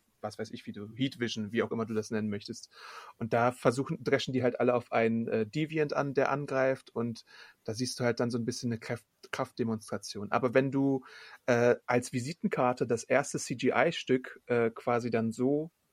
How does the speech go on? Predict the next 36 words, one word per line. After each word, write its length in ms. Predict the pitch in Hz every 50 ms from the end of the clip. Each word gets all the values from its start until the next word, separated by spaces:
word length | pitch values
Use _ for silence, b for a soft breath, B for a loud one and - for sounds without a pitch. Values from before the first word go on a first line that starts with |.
| _
äh, 240 | - 117 113 110 - - -
ablieferst, 680 | 151 - - - 135 113 - 117 123 156 - - -
finde 220 | _ - 139 135
ich, 140 | 135 - - -
ist 200 | 139 - - -
das, 360 | 139 135 135 - - - - _ _ B B B B B B B B B B B B B B B B B -
weiß 160 | 123 135 - 131
ich 120 | 113 -
nicht, 320 | 85 - - - - - - -
das, 220 | - - - -
äh, 280 | - - 160 156 143 -
he-, 260 | - - - - -
heißt 240 | - 131 143 143 -
Schlechtes 380 | - - 143 143 - - -
für 120 | - - 139
den 120 | 139 135
Rest 260 | 135 135 147 - -
des 120 | - - -
Filmes. 340 | - 127 113 113 113 110 -
Und 140 | 135 120
es 120 | 127 120 -
ist 160 | 110 - -
halt 140 | 160 143 143
immer 240 | - 156 160 151 139
wirklich 240 | 160 - - 147
dein 160 | - 151 143 143
erster 300 | - 160 165 - - 139
Eindruck. 240 | 127 113 110 107
Da 100 | - 117
müsstest 420 | 113 117 147 170 - - 175 - - 180
du 80 | -
eigentlich 340 | - 127 135 147 143 - -
eine 120 | - 123
geile 280 | 113 117 113 131 139 139
Sache 420 | 139 139 127 - 143 123 117 110 -
machen. 280 | 107 110 104 113 110